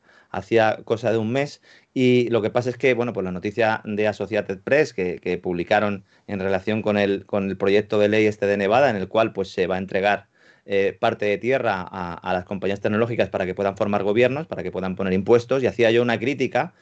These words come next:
diciendo que aunque los libertarios estén muy contentos por esto, no tienen que estar tan contentos porque lo que estamos hablando es de que el Estado da privilegio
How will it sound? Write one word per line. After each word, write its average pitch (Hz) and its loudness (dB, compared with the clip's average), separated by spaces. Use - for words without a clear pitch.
diciendo 117 -2
que 107 -2
aunque 101 -2
los 101 4
libertarios 98 0
estén 110 -6
muy 110 -6
contentos 113 -4
por 120 0
esto, 135 -2
no 92 -6
tienen 104 0
que 104 0
estar 107 0
tan 110 0
contentos 110 0
porque 87 -6
lo 82 -2
que 80 -10
estamos 104 -2
hablando 120 2
es 110 2
de 101 2
que - -2
el 98 2
Estado 156 2
da 139 0
privilegio 117 -2